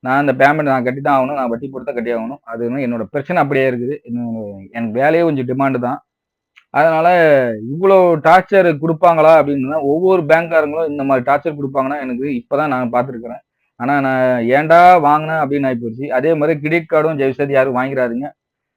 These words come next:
அதுலயும் இவ்வளோ டார்ச்சர். ஒரு பேமெண்ட் கட்டலைன்னா ஒரு நாளைக்கு குறைஞ்சபட்சம் ஒரு நாலஞ்சு கால்ஸ் வரும். ஞாயிற்றுக்கிழமை தான் சரி, எந்த கிழமை தான் சரி, நீங்க இளவுக்கு போனாலும் சரி, ஹாஸ்பிட்டல் அட்மிட் ஆனாலும் சரி, எல்லாத்துக்குமே இந்த கால்ஸ் அதிகமா வந்துட்டே தான் இருக்கும்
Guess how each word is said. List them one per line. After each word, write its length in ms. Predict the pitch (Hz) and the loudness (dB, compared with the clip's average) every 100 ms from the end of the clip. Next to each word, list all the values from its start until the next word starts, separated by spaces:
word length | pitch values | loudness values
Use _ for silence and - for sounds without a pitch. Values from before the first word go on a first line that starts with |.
| _ _ _ _ - | _ _ _ _ -2
அதுலயும் 540 | 127 156 185 190 185 | 0 2 6 6 6
இவ்வளோ 200 | 151 156 | 4 2
டார்ச்சர். 320 | 147 147 143 135 | 4 2 0 -2
ஒரு 200 | 143 165 | -2 -2
பேமெண்ட் 400 | 160 160 175 165 | 0 0 0 -4
கட்டலைன்னா 500 | 143 139 139 127 139 147 | -4 -4 -4 -2 -4 -4
ஒரு 180 | 131 143 | -4 -4
நாளைக்கு 300 | 131 156 160 - | -2 -2 -2 -2
குறைஞ்சபட்சம் 520 | 143 151 135 131 160 | -2 -2 -4 -4 -2
ஒரு 60 | |
நாலஞ்சு 340 | 127 139 156 135 | 0 0 -2 -2
கால்ஸ் 200 | 147 147 | -2 0
வரும். 280 | 135 147 156 | -2 -2 -4
ஞாயிற்றுக்கிழமை 640 | 127 151 151 143 135 139 | -4 -4 -4 -2 -2 -2
தான் 120 | 139 135 | -4 -4
சரி, 200 | 135 139 | -4 -4
எந்த 180 | 135 147 | -2 -2
கிழமை 240 | 139 135 | -2 -2
தான் 140 | 135 127 | -4 -2
சரி, 200 | 135 143 123 | -6 -6 -6
நீங்க 180 | 131 123 | -4 0
இளவுக்கு 400 | 127 151 175 160 151 | 2 4 2 0 -2
போனாலும் 380 | 143 139 135 135 | -2 0 -2 -4
சரி, 160 | 135 147 | -4 2
ஹாஸ்பிட்டல் 540 | 127 156 - 160 143 | 4 4 2 -2 0
அட்மிட் 320 | 127 156 147 | 0 -2 -2
ஆனாலும் 320 | 147 143 139 135 | -2 -2 -4 -4
சரி, 180 | 127 139 _ _ _ _ _ | -4 -4 _ _ _ _ _
எல்லாத்துக்குமே 540 | 131 165 196 175 165 180 | 0 4 6 4 2 -2
இந்த 160 | 147 | -2
கால்ஸ் 300 | 123 147 - | 2 2 2
அதிகமா 260 | 127 147 143 | -2 -2 -4
வந்துட்டே 300 | 123 135 135 | -2 -2 -2
தான் 160 | 135 127 | 0 0
இருக்கும் 300 | 107 117 | -2 -6